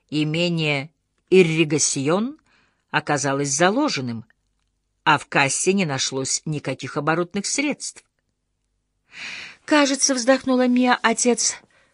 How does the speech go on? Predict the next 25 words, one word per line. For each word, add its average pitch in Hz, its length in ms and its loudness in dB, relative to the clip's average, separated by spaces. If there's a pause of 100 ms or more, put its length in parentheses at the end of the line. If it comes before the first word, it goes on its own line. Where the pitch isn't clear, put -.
(280)
тоже 202 380 2
встречался 165 800 0
в - 60 -16
Хасселте 156 840 -2
с 147 40 -4
женщиной». 147 760 -6 (1200)
И, 151 80 -6
как 156 200 -2
можно 151 280 -2
было 147 180 0
догадаться, 147 580 -2
это 143 360 -6
доставляло 131 760 -4
ему 127 240 -6
удовольствие. 143 840 -4 (1300)
Каждое 330 400 4
воскресное 294 560 0
утро 247 340 -2
все, - 480 0
за 170 220 -2
исключением 165 680 -2
Фреда, 143 600 -2
нежившегося 147 800 -2
в - 60 -14
постели, 139 600 -4